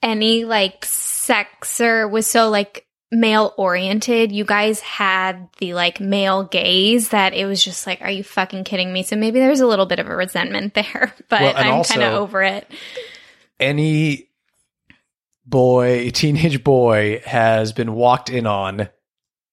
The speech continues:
Speaker 2: or caught doing this
Speaker 1: It's
Speaker 2: And
Speaker 1: a,
Speaker 2: it's
Speaker 1: it's
Speaker 2: very,
Speaker 1: very, feels very
Speaker 2: yes.
Speaker 1: personal to you.
Speaker 2: Yes.
Speaker 1: But the reason why I did like this scene is that I think it's really funny that it's like,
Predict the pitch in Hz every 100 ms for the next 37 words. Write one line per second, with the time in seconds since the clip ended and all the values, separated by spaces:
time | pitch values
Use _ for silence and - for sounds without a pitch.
0 | _ 117 117 - 139 117 - 127 131 113
1 | 101 101 - - - - 269 220 117 110
2 | - 233 127 127 127 - 147 - 170 226
3 | - 208 208 - 190 185 185 165 - -
4 | - - - 269 254 220 262 277 294 320
5 | 302 233 240 220 196 190 185 - 175 -
6 | - - _ _ _ _ 214 - 214 190
7 | 185 - 202 208 185 - 202 190 185 185
8 | - _ _ _ 233 233 269 262 294 277
9 | 220 220 208 208 - 190 185 190 196 208
10 | 220 - _ _ 220 208 202 196 185 -
11 | 202 196 185 175 - -